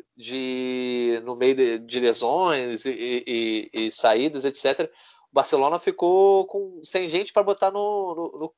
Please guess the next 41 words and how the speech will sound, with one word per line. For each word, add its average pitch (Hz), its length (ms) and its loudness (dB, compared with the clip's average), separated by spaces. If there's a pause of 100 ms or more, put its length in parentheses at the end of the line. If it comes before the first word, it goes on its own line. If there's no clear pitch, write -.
(120)
no 139 100 -10
banco 170 220 0
de 196 80 -8
reservas, 139 580 0
entendeu? 117 360 -8 (400)
Ele 117 100 -6
precisou 135 540 0
fazer 151 260 2
a 147 60 2
contratação, 156 600 0
por 156 140 -4
exemplo, 151 340 -2
do 147 160 -6
Braithwaite 156 800 2
pra 151 160 0
ter 156 140 -4
uma 165 140 0
opção 156 440 -2
a 139 80 -2
mais 139 400 -2 (460)
ali 123 240 2
no 147 80 0
ataque, 135 840 4
enfim. 165 380 -8 (320)
É, 131 340 2
e 135 40 2
você 160 280 2
fez 170 220 -2
uma 175 160 -4
matéria, 147 840 4 (420)
é, 107 360 -4
nessa 110 260 -8
quarta, 120 380 4
que - 80 -20
foi 117 100 0
ao 113 140 2
ar 120 80 4
nessa 120 240 -8
quarta, 131 340 -2 (380)
justamente 156 420 -2
abordando 139 1000 -2